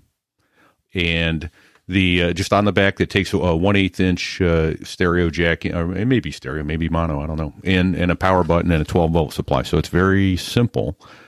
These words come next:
uh, in that sense. But, uh, m-, one of the biggest disappointment of the thing that I missed at C E S was I, I brought you over to the booth and you looked at it and you're like, "Yeah, okay," and then you're like, "Wait, what?"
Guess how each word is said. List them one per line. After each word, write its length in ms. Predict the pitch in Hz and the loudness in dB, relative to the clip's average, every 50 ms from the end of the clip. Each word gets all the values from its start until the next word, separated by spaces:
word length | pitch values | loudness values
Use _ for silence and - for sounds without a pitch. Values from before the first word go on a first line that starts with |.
| _ _ - | _ _ -4
uh, 180 | 82 82 82 - | 0 0 0 2
in 140 | 78 82 82 | 2 2 2
that 200 | 95 113 120 - | 2 2 2 0
sense. 340 | - - 62 - - - - _ _ _ _ _ _ _ _ _ _ _ _ _ - | -2 -4 -6 -6 -6 -10 -14 _ _ _ _ _ _ _ _ _ _ _ _ _ 0
But, 260 | 107 101 95 92 - _ _ _ _ _ _ _ _ _ _ _ _ _ _ _ _ _ - | 2 2 2 0 -2 _ _ _ _ _ _ _ _ _ _ _ _ _ _ _ _ _ -2
uh, 360 | 107 104 98 101 95 95 - - _ _ - | 0 0 2 2 0 -2 -4 -8 _ _ -16
m-, 180 | - - - 110 - _ _ - | -8 -6 -6 -6 -6 _ _ 0
one 160 | 123 127 139 | 2 2 4
of 200 | 143 131 - 117 | 2 0 0 0
the 80 | 117 110 | -2 0
biggest 340 | 90 - 143 147 - - - | 0 0 0 0 0 0 0
disappointment 640 | 139 139 - - - - - 113 107 90 76 62 - | 0 -2 0 -2 -2 0 2 2 4 2 0 0 0
of 120 | 90 87 82 | -2 0 0
the 80 | 85 | 0
thing 240 | 87 - 110 113 110 | 0 0 2 2 4
that 120 | 101 87 92 | 4 4 4
I 80 | 95 | 4
missed 500 | 98 95 95 95 90 78 67 - - - - - | 4 4 2 2 2 0 -2 -6 -10 -14 -8 -4
at 240 | 92 90 90 - - | -2 -2 -2 -2 -4
C 460 | - - 101 95 90 92 95 98 98 | -6 -6 -4 -4 -2 -2 -2 -2 -2
E 60 | 85 | -2
S 420 | 82 76 69 67 69 - - - - _ _ - - | -2 -2 -2 -4 -6 -10 -14 -16 -18 _ _ -12 -6
was 360 | - 90 87 82 85 82 85 | -2 0 0 0 0 0 0
I, 100 | 90 87 80 - | 0 -2 -2 -2
I 80 | - 92 | -4 -2
brought 240 | 78 120 135 147 127 | 0 2 2 2 2
you 160 | 120 120 113 | 2 2 2
over 160 | 107 90 90 | 2 2 0
to 40 | 82 | -2
the 60 | 80 | 0
booth 260 | 73 87 87 95 - | 0 0 0 2 2
and 80 | 92 87 | 2 2
you 100 | 90 95 | 2 2
looked 180 | 90 87 - - | 2 2 0 0
at 140 | 87 85 92 | 0 0 0
it 40 | |
and 60 | 101 101 | 0 0
you're 100 | 104 98 | 0 0
like, 160 | 98 - - | 0 0 0
"Yeah, 120 | 120 113 107 | 0 0 2
okay," 340 | 101 107 - 98 95 98 101 | 0 0 0 0 0 0 2
and 120 | 92 92 | 2 2
then 60 | 95 98 | 2 2
you're 120 | 98 95 | 2 2
like, 160 | 78 80 71 - - - - _ _ _ _ _ | 0 -2 -2 -4 -8 -14 -16 _ _ _ _ _
"Wait, 260 | - 87 85 73 - | -2 -2 -2 -2 -2
what?" 320 | 76 85 101 135 175 226 | 0 0 2 2 2 0